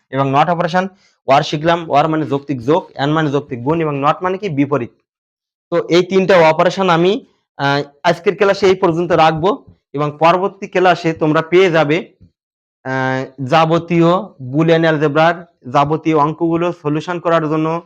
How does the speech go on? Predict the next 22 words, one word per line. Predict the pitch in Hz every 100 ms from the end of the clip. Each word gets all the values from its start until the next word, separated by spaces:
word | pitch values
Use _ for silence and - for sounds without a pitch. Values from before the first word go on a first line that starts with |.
| 123
যে | 127
সূত্র, | 120 180 180 208 214 - _ _ -
এই | 135
সূত্র | 131 190 - 202
সমূহ | 185 190 185 185
বা | 175
উপপাদ্য | 160 156 175 175 175 170
সমূহ | 175 185 180 185 180 _ _ 127
বা | 139
ডি | 131
মর্গানের | 160 156 147 156 151
উপপাদ্য | 151 170 170 170 160
সমূহ | 175 170 180 190 _ -
অ্যানালাইসিস | 151 160 160 160 196 - _ _ _ -
পরবর্তী | 143 143 147 147
ক্লাস | 143 143 151 151
করার | - 147 143
জন্য | 143 151
তোমাদের | 151 143 135 123
বিশেষভাবে | 127 160 143 _ 143 143
অনুরোধ | 139 135 151 160 147
রইল। | 160 170